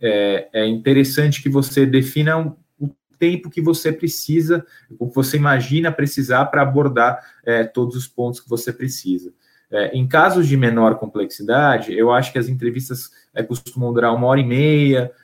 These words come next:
é, duas horas no máximo. Mas, é, tem entrevistas de assuntos mais sensíveis, e aí eu me lembro, é, da Lava Jato que eu fiz no Rio de Janeiro, em que foram, é, dez horas de entrevista numa quinta-feira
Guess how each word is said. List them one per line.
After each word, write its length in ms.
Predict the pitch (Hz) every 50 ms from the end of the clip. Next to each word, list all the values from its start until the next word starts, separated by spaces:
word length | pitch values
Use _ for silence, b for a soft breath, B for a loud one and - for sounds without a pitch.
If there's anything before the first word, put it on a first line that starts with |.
| b b b
é, 140 | 117 110 110
duas 500 | 113 113 127 135 143 139 127 - - 120
horas 420 | 123 123 123 127 127 127 127 123
no 120 | 123 143 139
máximo. 520 | 117 98 95 95 175 - - - 92 85 - _ _ _ _ _ _ _ _ _ _ _ _ _ _ -
Mas, 420 | 120 117 117 113 113 110 - 107
é, 160 | 113 110 107
tem 240 | 104 - 131 139 151
entrevistas 640 | 165 160 143 139 123 113 123 123 117 - 131 113
de 80 | 110 117
assuntos 360 | 107 - - - 110 - -
mais 200 | 110 110 104 101
sensíveis, 600 | - 101 95 - - 147 160 165 131 107 101 - 110
e 100 | 113 110
aí 60 | 110
eu 40 | 113
me 80 | 113
lembro, 480 | 113 113 113 113 110 113 110 110 107 - -
é, 220 | 117 107 101 98 98 98
da 100 | 107 101
Lava 340 | 101 104 104 104 110 104 101
Jato 360 | 101 113 113 104 107 110 110
que 100 | - 110
eu 80 | 104 -
fiz 380 | - - 110 107 101 - - b b b b b b
no 120 | - 104
Rio 180 | 95 107 110 101
de 80 | 101
Janeiro, 580 | 104 101 95 98 110 135 156 165 147 113 - B B B B B B B _ -
em 180 | 113 117 117
que 520 | - - - - 120 117 117 117 117 113 110
foram, 680 | - - - 117 117 113 117 113 113 113 113 110 107 -
é, 300 | 117 113 107 101 95 95 - 110
dez 400 | 110 123 139 170 190 175 143 131
horas 300 | 139 135 131 127 120 120
de 100 | - 120
entrevista 500 | 117 - 117 113 110 110 110 110 - 110
numa 220 | 110 107 110 107
quinta-feira 840 | - - 110 110 107 101 101 - - 120 117 127 143 156 170 165